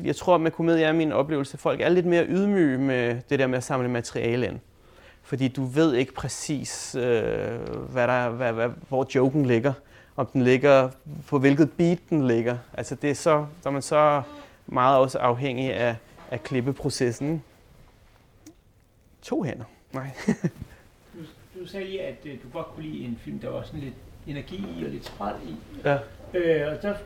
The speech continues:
Speaker 2: forestiller jeg mig, øh, da du lavede, øh, Top Five
Speaker 1: Ja.
Speaker 2: med Chris Rock, der har været rimelig meget energi og spræl. Øh, men det har jo s-, der har jo ikke så meget været sådan den, den visuelle stil. Altså, den er ikke,
Speaker 1: Nej,
Speaker 2: den er
Speaker 1: nej.
Speaker 2: ikke så stiliseret,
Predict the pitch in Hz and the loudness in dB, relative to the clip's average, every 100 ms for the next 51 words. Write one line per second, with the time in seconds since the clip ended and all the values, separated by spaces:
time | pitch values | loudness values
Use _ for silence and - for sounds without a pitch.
0 | - 190 180 180 165 131 135 135 - 143 | -10 -6 -4 -4 -6 -6 -8 -8 -12 -8
1 | 151 135 127 123 120 - 127 127 127 123 | -6 -4 -4 -4 -6 -8 -8 -8 -6 -6
2 | 123 120 120 120 - - - - - - | -6 -6 -6 -8 -10 -14 -14 -14 -8 -6
3 | - - - - - - 143 165 - - | -6 -6 -12 -20 -20 -6 -2 -2 -4 -10
4 | 147 131 - 160 - - - - - - | -8 -8 -10 -12 -8 -8 -8 -16 -20 -20
5 | - - - - - 165 190 156 123 131 | -20 -18 -18 -18 -8 -4 -2 -4 -4 -6
6 | 123 120 120 120 - 143 123 - 123 - | -6 -4 -4 -8 -12 -10 -10 -10 -12 -12
7 | 120 - - - - - - - - - | -14 -12 -10 -12 -16 -20 -18 -18 -18 -20
8 | - - 147 131 123 120 117 - 143 123 | -16 -8 -4 0 0 0 -4 -6 -4 -2
9 | 190 180 151 117 - - - - 151 151 | -2 -2 -4 -8 -16 -20 -18 -8 -2 -2
10 | 180 - 175 151 139 131 123 120 107 - | -2 -4 -6 -4 -2 -2 -2 -2 -4 -12
11 | - - - 131 139 107 - - - - | -18 -14 -8 -4 -2 -2 -6 -18 -20 -18
12 | - - - 151 131 156 175 185 147 120 | -18 -14 -6 -4 -2 -4 -2 0 2 2
13 | 113 - - - 196 202 - - 160 147 | -2 -6 -10 -4 -2 -2 -4 -4 -2 -2
14 | 165 139 - 156 - 185 - - 151 139 | 0 0 2 0 2 0 -2 -4 -4 -4
15 | - 233 226 190 170 | -2 0 0 2 0